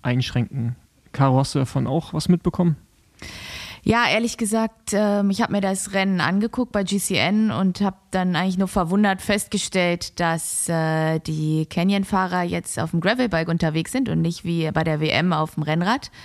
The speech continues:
Speaker 2: Und ja, danach hab ich dann auch mitbekommen, dass es sich um die Reifenbreite handelt, die da irgendwie begrenzt wurde.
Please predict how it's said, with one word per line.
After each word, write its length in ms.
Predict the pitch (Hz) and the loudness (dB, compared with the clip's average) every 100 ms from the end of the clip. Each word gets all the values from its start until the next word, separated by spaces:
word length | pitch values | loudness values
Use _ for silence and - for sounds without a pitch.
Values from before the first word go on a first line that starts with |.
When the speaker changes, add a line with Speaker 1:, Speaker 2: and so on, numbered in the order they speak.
| - - - - - - | -20 -20 -20 -20 -20 -8
Speaker 2:
Und 720 | - 180 180 180 180 - - | -2 2 4 4 2 -2 -6
ja, 300 | - 175 151 | -2 0 0
danach 400 | 156 156 160 - | 0 0 0 -2
hab 100 | 165 | -4
ich 120 | 160 | -4
dann 180 | - 156 | -2 -2
auch 420 | 151 151 - - - | -2 -4 -6 -8 -4
mitbekommen, 640 | 165 - 151 - 156 156 | -4 -4 -6 -2 0 0
dass 200 | 156 - | -2 -4
es 140 | 160 | -8
sich 400 | - 156 - - | -6 -6 -8 -6
um 260 | 104 156 151 | 0 2 2
die 160 | 151 151 | 2 2
Reifenbreite 680 | 156 202 185 160 165 175 165 | 0 0 -2 0 0 0 0
handelt, 540 | 160 160 165 - - | 2 0 -2 -6 -8
die 80 | 160 | -2
da 160 | 156 | 0
irgendwie 180 | 160 160 | 0 -2
begrenzt 540 | 156 147 151 160 - 143 | -2 0 0 -2 -2 -2
wurde. 240 | 143 | 0